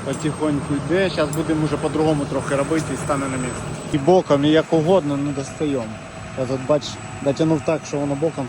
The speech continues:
стало. Буду зараз підіймати, вирівнювати. Ну, я думаю, отлично воно зараз все підніметься. Головне, акуратно. Оп.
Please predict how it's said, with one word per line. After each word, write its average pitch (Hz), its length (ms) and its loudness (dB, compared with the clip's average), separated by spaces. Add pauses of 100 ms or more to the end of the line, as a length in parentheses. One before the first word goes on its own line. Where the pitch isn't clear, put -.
стало. 127 260 -4
Буду 131 160 -6
зараз 131 260 -8
підіймати, 139 420 -2
вирівнювати. 123 500 -4 (1000)
Ну, 151 80 -2
я 151 60 2
думаю, 147 340 0
отлично 139 300 -4
воно 123 160 -4
зараз 120 160 -8
все - 120 -8
підніметься. 135 640 -6
Головне, 147 280 0
акуратно. 139 500 -4 (800)
Оп. 151 60 0